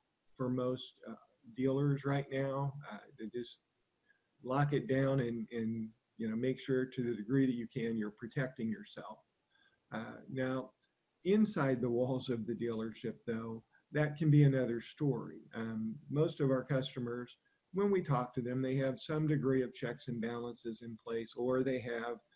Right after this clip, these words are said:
uh, somebody who's checking the books, if you will, to make sure that theft isn't happening. Some basic things that, that dealerships can do to protect themselves is,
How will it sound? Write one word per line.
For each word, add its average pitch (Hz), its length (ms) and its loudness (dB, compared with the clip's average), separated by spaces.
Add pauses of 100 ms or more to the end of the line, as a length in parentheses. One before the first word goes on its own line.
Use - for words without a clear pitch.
(440)
uh, 110 180 -10 (360)
somebody 139 520 4
who's 117 360 -4 (120)
checking 139 500 0
the 113 80 -2
books, 113 420 -4
if 107 180 -6
you 110 100 0
will, 110 160 -2
to 113 80 -2
make 113 240 -4
sure 117 220 -2
that 113 160 -2 (120)
theft 113 280 -6
isn't 110 300 -4
happening. 110 600 -6 (320)
Some 180 220 6
basic 220 500 2
things 170 380 4
that, 131 240 4
that 139 240 4
dealerships 143 640 6
can 123 220 2
do 117 500 2 (120)
to 117 260 0 (120)
protect 143 440 -2
themselves 110 640 -4
is, 117 200 -2